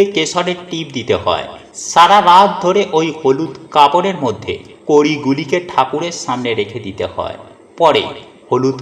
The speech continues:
কাপড়ের মধ্যে কড়িগুলোকে বেঁধে ক্যাশ বাক্স বা যেখানে আপনারা টাকা পয়সা রাখেন, সেখানে রেখে দিলে প্রচুর, প্রচুর পরিমাণে আর্থিক সমৃদ্ধি ঘটে। নাম্বার সাত,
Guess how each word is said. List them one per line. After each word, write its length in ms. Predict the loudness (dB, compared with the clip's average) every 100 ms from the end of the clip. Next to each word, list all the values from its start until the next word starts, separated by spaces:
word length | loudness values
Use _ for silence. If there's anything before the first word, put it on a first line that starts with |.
| -2
কাপড়ের 440 | 0 2 0 -4 -6
মধ্যে 360 | -6 -6 -8 -10 -12 -20 -20 -20 -2
কড়িগুলোকে 680 | 4 4 2 -2 -4 -2 -4
বেঁধে 380 | -2 -4 -4 -8 -8 -18 -4
ক্যাশ 240 | 0 0 -2 -4
বাক্স 340 | -2 -4 -8 -8 -4
বা 160 | -2 -4 -6 -18 -20 -10
যেখানে 380 | -6 -4 -4 -4 0
আপনারা 380 | -2 -2 -6 -2
টাকা 300 | -2 -2 -2
পয়সা 360 | -2 -6 -6 -6
রাখেন, 400 | -6 -6 -12 -16 -18 -20 -10
সেখানে 480 | -4 -2 -2 -2 -2
রেখে 280 | 0 -2 -4
দিলে 280 | -6 -6 -8 -14 -20 -20 -20 -20 0
প্রচুর, 340 | 2 2 0 -2 0
প্রচুর 320 | 0 0 -2 2
পরিমাণে 380 | 2 2 0 2 2
আর্থিক 420 | 2 0 -10 -12
সমৃদ্ধি 640 | -8 -6 -6 -6 -8 -8 -12
ঘটে। 340 | -8 -8 -8 -10 -10 -20 -20 -20 -20 -16 -6
নাম্বার 400 | -2 -2 -2 -6
সাত, 400 | -6 -2 0 0